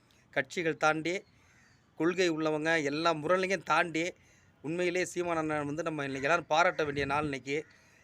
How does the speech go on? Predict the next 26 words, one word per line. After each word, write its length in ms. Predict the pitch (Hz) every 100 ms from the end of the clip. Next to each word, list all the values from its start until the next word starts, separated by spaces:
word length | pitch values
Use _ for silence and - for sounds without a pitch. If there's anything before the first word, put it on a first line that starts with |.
| -
எல்லாருமே 340 | 131 165 190
பாராட்டுறாங்க. 680 | 175 160 185 170 165 156 170 190 _ _ _ _ _
எல்லாரும் 240 | 143 170 175
சேர்ந்து 320 | - 185 160
கை 220 | 147 180
கொடுக்கணும் 320 | 170 143 147
அவருக்கு. 320 | 139 131 131 131 143 _ _ _ _
இன்னும் 380 | 147 196 220 240
அடுத்து 340 | - - - 202
இன்னமும் 280 | 147 208 220 165
ஒரு 160 | 185
படி 140 | 180 165
சொ-, 200 | 175 147
சொல்றாரு 260 | 165 175
பாருங்க. 380 | 147 143 131 120 - - -
அடுத்து 280 | 143 - 175
மாடு 380 | 147 165 226 226
மேய்க்கிற 280 | 185 175
போராட்டத்தை 440 | 156 160 160 165 156
ஏற்படுத்த 400 | 170 151 147 143
போறேன்றாரு. 640 | 135 139 143 135 131 127 123 _ - - - _ _ _ _ _ -
உண்மையிலேயே 720 | 190 220 220 220 214 196 185
விவசாயம் 520 | 160 190 202 214 202
சார்ந்த 320 | 202 220 220
விஷயங்கள் 360 | 190 175 185 170
வந்து 500 | 160 180 170 156 180